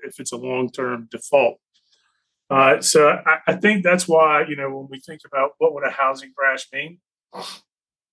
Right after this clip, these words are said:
it would be significant to the American economy. And we also know that our political class, uh, is extremely, uh,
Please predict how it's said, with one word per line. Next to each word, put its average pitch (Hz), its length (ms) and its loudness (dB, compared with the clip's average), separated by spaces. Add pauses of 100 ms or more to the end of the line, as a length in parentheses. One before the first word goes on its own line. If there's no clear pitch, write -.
(540)
it 165 160 0
would 170 140 2
be 175 160 2
significant 143 800 -2
to 143 100 -14
the 135 100 2
American 131 440 0
economy. 143 500 0
And 127 160 -4 (560)
we 156 120 4
also 170 360 2
know 143 260 2
that 135 320 0 (140)
our 147 160 2
political 147 500 0
class, 135 680 0 (640)
uh, 127 320 0 (160)
is 147 220 2
extremely, 156 1080 0 (120)
uh, - 120 -18